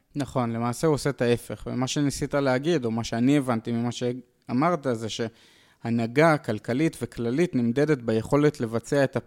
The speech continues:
הדברים הנדרשים והקשים ל-, לביצוע ברגעים שזה, שצריך לבצע אותם, וכמו שאמרנו, ארדואן עושה את ההפך הגמור, ולכן האינפלציה, אה, ממשיכה, ולא רק שממשיכה, היא אפילו מתחזקת,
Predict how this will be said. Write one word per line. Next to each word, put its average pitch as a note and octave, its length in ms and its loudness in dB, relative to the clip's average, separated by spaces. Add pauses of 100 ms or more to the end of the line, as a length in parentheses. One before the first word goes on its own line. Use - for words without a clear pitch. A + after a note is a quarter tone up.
(300)
הדברים A2+ 600 2
הנדרשים B2+ 680 2
והקשים E3+ 640 0
ל-, E3 60 4
לביצוע A#2+ 680 0 (460)
ברגעים B2 440 6
שזה, A2 640 0 (120)
שצריך B2+ 680 -2
לבצע A2 340 -2
אותם, E3+ 380 0
וכמו C3+ 380 -8
שאמרנו, E3+ 520 2
ארדואן B2 340 4
עושה B2 340 0 (140)
את - 120 -8
ההפך A#2+ 340 0
הגמור, A#2+ 480 0 (480)
ולכן F#3+ 380 4
האינפלציה, D3 800 4 (160)
אה, B2 140 0
ממשיכה, A2+ 720 4
ולא B2 400 2
רק C#3 160 2
שממשיכה, C#3 500 2
היא D#3 120 6
אפילו C#3 260 2
מתחזקת, C#3 880 0